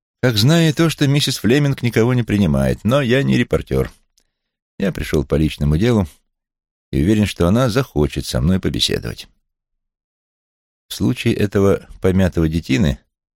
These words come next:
зеркалом души служила физиономия. Никакого впечатления мои пылкие излияния на него не произвели.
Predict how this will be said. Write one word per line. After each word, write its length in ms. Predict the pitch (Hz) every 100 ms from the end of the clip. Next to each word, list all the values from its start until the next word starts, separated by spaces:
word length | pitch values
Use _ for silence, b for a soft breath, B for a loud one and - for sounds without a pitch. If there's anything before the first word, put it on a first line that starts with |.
| _ _ _ _ _
зеркалом 520 | 69 95 107 107 104
души 240 | 101 - 143
служила 360 | 90 104 123
физиономия. 720 | 113 104 98 82 58 57 57 - _ _ _ _ _ _ _ _ _ _ _ _
Никакого 480 | - 160 131 143 135
впечатления 680 | - 120 - 113 117 98 92
мои 180 | 87
пылкие 420 | 82 95 82 - 76
излияния 500 | 78 92 131 127 98
на 80 |
него 200 | 87 101
не 120 | 113 113
произвели. 600 | 92 82 69 50 50